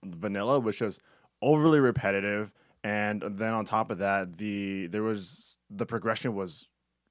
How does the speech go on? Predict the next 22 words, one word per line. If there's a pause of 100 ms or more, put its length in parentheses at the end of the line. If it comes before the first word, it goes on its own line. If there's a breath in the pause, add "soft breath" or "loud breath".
(340)
way
too
slow.
Uh,
you
had
to
do
a
million
things.
You
didn't
really
get
rewarded
for
anything
that
you
did.
And